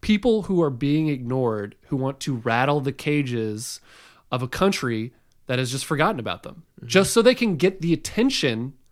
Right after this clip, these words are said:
Speaker 1: that they so desperately want. You see these people after the game, they just want the same attention that the players are getting, right?
Speaker 2: Same
Speaker 1: See the people in
Speaker 2: thing.
Speaker 1: Ferguson,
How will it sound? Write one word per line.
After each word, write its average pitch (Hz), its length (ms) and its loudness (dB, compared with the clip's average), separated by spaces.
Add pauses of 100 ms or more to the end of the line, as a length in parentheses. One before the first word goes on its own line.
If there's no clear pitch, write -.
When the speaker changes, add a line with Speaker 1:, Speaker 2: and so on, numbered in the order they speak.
(420)
Speaker 1:
that 131 100 -8
they 151 140 -2
so 151 160 -2
desperately 147 440 -2
want. 139 320 -2
You - 340 -20
see - 140 0
these 196 100 2
people 196 200 2
after 170 160 2
the 139 60 0
game, 135 340 0
they 139 100 0
just 160 140 -6
want 147 120 -4
the 123 120 -6
same 131 240 -6
attention 127 340 -6
that 107 60 -6
the 101 60 -12
players 127 340 -6
are 101 40 -10
getting, 101 320 -10
right? 123 260 -2
Speaker 2:
Same 131 280 -8
Speaker 1:
See 143 100 0
the 160 60 0
people 185 220 2
in 160 60 4
Speaker 2:
thing. - 80 -6
Speaker 1:
Ferguson, 175 580 0